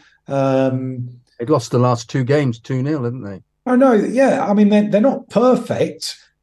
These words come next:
Speaker 1: but you, you kind of look at other, a lot of these other clubs that are now above Chelsea in the league, and you think they just, there's, they just seem to be a lot more organised as a football club.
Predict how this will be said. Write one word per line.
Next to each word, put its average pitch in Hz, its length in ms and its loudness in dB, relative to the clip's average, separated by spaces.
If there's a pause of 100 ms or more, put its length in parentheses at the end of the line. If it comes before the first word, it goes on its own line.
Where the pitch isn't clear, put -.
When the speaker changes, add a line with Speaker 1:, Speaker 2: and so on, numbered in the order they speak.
(100)
Speaker 1:
but 185 340 0
you, 185 140 4
you 196 240 0
kind 233 260 2
of 214 60 6
look 233 300 4
at - 80 0
other, 180 280 0
a 175 80 -2
lot 190 240 2
of 170 60 0
these 170 280 0
other 165 260 2
clubs 117 720 -4 (240)
that 147 180 -2
are 143 40 0
now 160 600 0 (200)
above 131 440 0
Chelsea 156 560 0
in 139 140 -2
the 135 80 -2
league, 117 540 -2 (300)
and 147 140 -4
you 175 60 0
think 170 400 -2 (1080)
they 175 60 -8
just, - 340 -10
there's, 156 240 -6
they 160 160 -10
just - 340 -6
seem 190 260 4
to 156 120 -4
be 143 320 0
a 139 40 0
lot 160 320 0
more 160 360 2
organised 127 840 2 (100)
as 127 180 -2
a 131 60 -2
football 127 640 -2
club. 117 500 -8